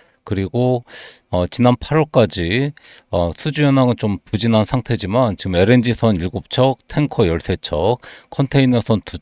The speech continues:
척, 에탄올 반선 두 척 등 상선 이십사 척과 칠억 달러 규모 해양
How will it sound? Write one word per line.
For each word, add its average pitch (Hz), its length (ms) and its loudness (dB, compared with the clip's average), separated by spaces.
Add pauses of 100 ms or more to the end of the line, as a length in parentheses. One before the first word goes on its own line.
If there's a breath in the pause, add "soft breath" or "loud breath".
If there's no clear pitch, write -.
척, 127 260 2 (320 loud breath)
에탄올 113 460 2
반선 92 480 0
두 - 100 -10
척 - 260 -6
등 87 280 -6
상선 98 500 -2
이십사 95 400 -4
척과 - 480 2 (360 loud breath)
칠억 - 280 -2
달러 123 260 2
규모 87 600 -4
해양 131 240 2